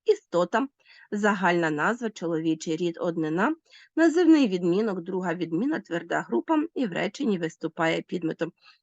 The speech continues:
А ви правильно зробили морфологічний розбір, або ж розбір слова як частини мови, адже це при вивченні морфології дуже важливо. І тут же я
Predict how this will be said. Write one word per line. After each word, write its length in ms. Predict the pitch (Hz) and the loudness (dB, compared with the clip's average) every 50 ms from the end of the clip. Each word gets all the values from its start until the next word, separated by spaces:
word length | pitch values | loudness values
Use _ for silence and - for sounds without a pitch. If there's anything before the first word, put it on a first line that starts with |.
| _ | _
А 120 | - 175 180 | -4 -2 0
ви 200 | 180 185 - - _ | 0 0 0 -2 _
правильно 600 | - - 160 170 202 240 359 381 359 339 311 277 | -8 -4 -2 -2 0 2 4 4 6 6 6 4
зробили 560 | 220 196 196 202 208 185 165 156 151 160 160 160 | 2 2 0 -2 0 0 0 0 2 2 0 0
морфологічний 1040 | 160 160 165 170 - - 175 160 160 160 170 165 170 - - - - 175 151 - _ _ _ _ _ _ _ - | 0 0 -2 -4 -6 -4 -2 0 0 0 -2 -4 -8 -10 -10 -8 -6 -6 -6 -6 _ _ _ _ _ _ _ -4
розбір, 500 | 185 185 185 175 156 160 156 - - 165 - - - - - - - | 0 2 4 4 4 2 0 -2 -6 -6 -6 -8 -20 -20 -18 -8 -2
або 280 | - 190 185 196 180 | 0 0 2 4 2
ж 140 | - - _ _ _ _ - | 2 0 _ _ _ _ -2
розбір 600 | 208 208 214 214 196 196 175 180 - - 165 - | 2 4 6 6 6 4 2 -2 -4 -6 -6 -6
слова 560 | - - - 160 160 175 214 254 - 247 196 | -6 -6 -4 0 0 0 0 0 2 2 2
як 420 | 175 170 165 165 165 202 277 - - - | 2 2 -2 -4 -4 -4 -4 -8 -10 -6
частини 720 | - 214 190 190 - - _ - 160 165 175 175 175 175 | -2 -2 -2 -2 -4 -12 _ 0 0 2 2 2 2 2
мови, 400 | 170 160 156 156 156 151 160 151 _ _ _ - - - - - | 0 2 2 2 2 0 -2 -4 _ _ _ -20 -20 -16 -6 0
адже 380 | - 196 196 185 180 170 170 | 2 2 2 2 0 -2 -2
це 420 | 170 _ - - 285 320 370 403 440 _ _ _ _ _ | -2 _ -4 0 2 2 2 0 -2 _ _ _ _ _
при 160 | - 392 403 | 0 0 2
вивченні 540 | 330 247 233 190 180 - - 196 185 180 175 | 4 4 4 4 2 -2 -6 -4 -4 -2 -2
морфології 840 | 196 185 170 - _ - 185 180 185 170 170 170 170 185 170 165 160 - | -2 -4 -6 -6 _ -6 -4 -2 0 0 0 0 0 0 -2 -2 -2 -4
дуже 500 | - 170 170 160 175 233 254 247 190 - | -6 -4 -2 -2 -2 -2 0 0 -2 0
важливо. 640 | - 156 151 160 165 160 151 151 147 160 160 160 - _ - _ _ _ _ _ _ _ _ _ _ _ _ _ _ - - 180 _ _ _ _ _ _ _ _ _ _ _ _ _ _ _ _ _ _ _ _ _ _ _ _ _ _ _ _ _ - - _ _ - | 0 -2 -4 -4 -6 -6 -6 -6 -6 -6 -10 -12 -12 _ -20 _ _ _ _ _ _ _ _ _ _ _ _ _ _ -20 -20 _ _ _ _ _ _ _ _ _ _ _ _ _ _ _ _ _ _ _ _ _ _ _ _ _ _ _ _ _ _ -20 -20 _ _ 4
І 300 | 466 480 523 466 - - | 6 8 8 6 6 6
тут 260 | 302 370 403 330 226 | 6 6 8 8 6
же 160 | 247 262 202 | 4 6 6
я 340 | 190 175 202 220 233 226 | 4 4 4 4 4 4